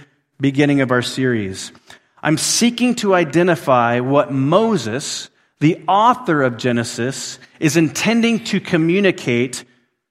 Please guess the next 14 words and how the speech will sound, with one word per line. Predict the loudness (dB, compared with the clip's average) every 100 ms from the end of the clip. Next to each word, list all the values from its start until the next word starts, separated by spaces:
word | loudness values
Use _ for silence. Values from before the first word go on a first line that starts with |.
| _ _ _ _ -4
to | 0
the | 0
people, | 0 0 2 4 4
the | 2 0
ancient | 0 0 0 0
people | 0 0 2
of | 2 4
Israel, | 2 2 -2 0 0 -2 -6 -18 0
before | 2 2 -2 0 4 4 4 0 0
they | 0 0
entered | 0 -4 -2 -4 -4 -8 -18 _ -6
the | -6
promised | -2 -2 -2 -4 -6
land. | -6 -6 -10 -18